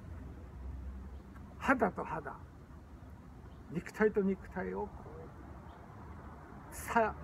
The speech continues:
使ってですね、伝えなければ弟子には落ちません。これが極意であり、技なんですよ。スッと無にしてですね、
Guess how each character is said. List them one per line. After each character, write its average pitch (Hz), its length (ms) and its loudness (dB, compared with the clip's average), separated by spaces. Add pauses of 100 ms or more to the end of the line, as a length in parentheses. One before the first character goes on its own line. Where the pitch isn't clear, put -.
(680)
使 - 300 -2
っ 202 40 4
て 214 200 8
で 196 120 6
す - 140 -10
ね、 120 160 -6 (1040)
伝 214 260 10
え 208 40 6
な 202 140 4
け 202 180 4
れ 208 140 8
ば 285 280 6 (340)
弟 165 120 6
子 - 160 -6
に 180 160 2
は 254 280 2
落 151 160 2
ち - 60 -4
ま 151 140 0
せ - 120 -6
ん。 113 40 -8 (380)
こ 320 140 8
れ 427 120 12
が 359 160 6
極 254 520 4
意 202 180 8
で 151 220 2
あ 160 120 6
り、 160 100 -2 (380)
技 180 300 6
な 175 140 4
ん 123 100 -2
で 123 100 -6
す - 140 -10
よ。 120 80 -4 (580)
ス - 300 2
ッ 381 60 12 (520)
と 415 160 4 (1300)
無 262 160 12
に 240 160 10
し - 100 0
て 139 120 2
で 123 80 2
す - 80 -8
ね、 123 200 -6